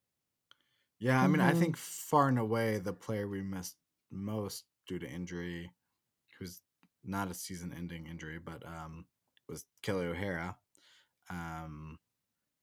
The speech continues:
Speaker 2: Hmm.
Speaker 1: why isn't she listed here?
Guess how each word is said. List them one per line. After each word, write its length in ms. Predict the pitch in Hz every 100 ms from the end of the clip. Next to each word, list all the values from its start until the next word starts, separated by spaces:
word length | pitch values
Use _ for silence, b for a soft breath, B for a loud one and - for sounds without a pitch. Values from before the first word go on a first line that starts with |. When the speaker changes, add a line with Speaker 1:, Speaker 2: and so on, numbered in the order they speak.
| _ _ _ _ _ _ _ _ _ 233
Speaker 2:
Hmm. 240 | 240 220 180 -
Speaker 1:
why 200 | 123 143
isn't 200 | 170 175
she 460 | 180 165 160 151
listed 320 | 143 135 160 160
here? 260 | 165 170